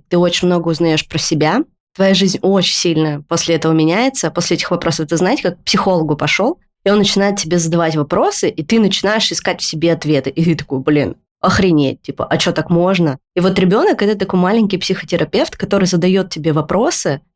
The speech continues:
и ты просто офигеваешь от масштаба вообще, как такие вопросы могут прозвучать от такого маленького ребёнка.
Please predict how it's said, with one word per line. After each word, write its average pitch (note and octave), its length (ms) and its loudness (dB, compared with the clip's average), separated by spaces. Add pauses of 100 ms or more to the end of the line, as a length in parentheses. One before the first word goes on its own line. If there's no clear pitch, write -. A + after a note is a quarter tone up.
и F3 140 2
ты G3 200 0
просто F3+ 380 0
офигеваешь E3+ 520 0
от D#3 120 -4
масштаба D#3+ 880 0 (140)
вообще, D3+ 260 -2
как D#3+ 540 -4 (160)
такие E3+ 280 0
вопросы D#3+ 580 0
могут E3 360 0
прозвучать D#3+ 580 -2
от D#3 120 -2
такого D3+ 320 0
маленького D3+ 440 0
ребёнка. C#3+ 520 -2